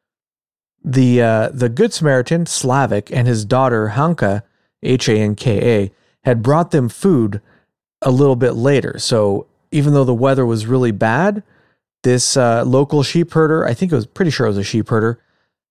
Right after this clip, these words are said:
you know, he was really helping them out. And ju-, just a little bit of, I don't think I said any context, but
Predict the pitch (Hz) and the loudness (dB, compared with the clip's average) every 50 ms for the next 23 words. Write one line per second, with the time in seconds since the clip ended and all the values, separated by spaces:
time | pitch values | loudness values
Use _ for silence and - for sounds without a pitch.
0 | _ _ _ - - 110 113 113 117 127 123 110 110 110 131 156 160 151 135 139 | _ _ _ -4 -2 0 2 2 4 2 2 0 0 0 2 2 4 4 2 2
1 | 131 - 117 107 107 107 104 101 - - - 156 151 185 202 - 170 196 269 262 | 0 -2 -2 -2 -2 -2 -2 -2 -2 -2 -2 -2 0 0 -2 -2 0 0 0 0
2 | - 254 226 214 170 147 139 - 147 180 190 185 175 156 143 - - 143 131 123 | 0 0 2 2 2 0 0 0 0 0 0 0 0 -2 -2 0 0 0 -2 -2
3 | 135 _ _ _ _ _ _ _ _ - - 131 123 107 - - 135 123 120 - | -4 _ _ _ _ _ _ _ _ -4 -2 -2 -2 -2 -2 -2 -2 0 0 0
4 | 120 101 101 - - - - 117 107 107 | -2 -2 -2 -4 -8 -6 -2 -2 -2 -2